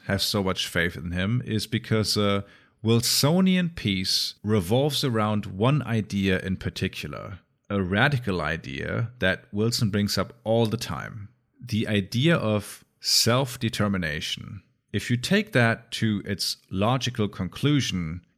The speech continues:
it means that the time of empire,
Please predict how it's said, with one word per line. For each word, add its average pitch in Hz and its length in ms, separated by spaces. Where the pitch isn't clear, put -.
it 98 140
means 104 420
that 92 420
the 101 80
time 101 280
of 85 180
empire, 107 800